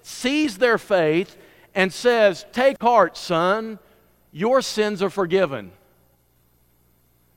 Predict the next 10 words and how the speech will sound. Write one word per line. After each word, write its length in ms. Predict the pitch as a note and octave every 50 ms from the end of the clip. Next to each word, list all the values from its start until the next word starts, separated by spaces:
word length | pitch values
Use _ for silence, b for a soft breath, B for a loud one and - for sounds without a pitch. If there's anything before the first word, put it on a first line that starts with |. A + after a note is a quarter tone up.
| _ _ _
This 280 | _ C#3 F#3 G3+ - F#3
is 80 | D#3
a 80 | F3+ F3
curveball. 800 | - - F#3+ F#3 F3+ - - - A#2 A2 G#2+ G#2+ A#2+ B2+ C3+ C3 - _ _ _ _ _ _ _ _ _ _ _ _ _ _ _ _ _ _ _ _ _ _ _ _ _ _ _ _ _
This 160 | D3 D3 -
is 120 | E3 C3 D3
not 200 | F3+ F3 F3+ E3
what 140 | D3+ D#3 D#3
he's 120 | D3 C3+
expecting. 640 | C#3+ B2+ - - - D3+ C#3 C3 - A#2+ G#2 F#2 F2